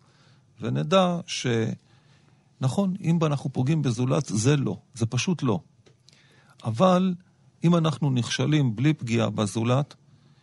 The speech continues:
יכול להיות שמה שאתה אמרת, של... שעולם הפיוס הוא עולם שיכול גם לרפא. אני לא, לא יודע, אני לא פסיכולוג, אני לא מבין בזה הרבה,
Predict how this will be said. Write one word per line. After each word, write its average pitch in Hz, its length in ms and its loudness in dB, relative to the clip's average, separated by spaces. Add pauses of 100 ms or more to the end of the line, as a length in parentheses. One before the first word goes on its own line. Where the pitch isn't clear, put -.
(120)
יכול 120 240 0
להיות 226 240 0
שמה 135 260 -2
שאתה 139 340 -6
אמרת, 170 360 -4 (220)
של... - 200 -12 (680)
שעולם 156 460 0
הפיוס 180 580 -2 (320)
הוא - 80 -12
עולם 165 220 -2
שיכול 151 520 -4
גם 139 200 2
לרפא. 113 420 0 (1120)
אני 120 200 0
לא, 151 160 2 (180)
לא 127 180 2
יודע, 113 420 0 (360)
אני 98 280 -8 (100)
לא 117 140 -6
פסיכולוג, 120 580 -2
אני 101 260 -4 (140)
לא 127 140 -2
מבין 120 320 0
בזה 117 240 -2
הרבה, 131 260 -2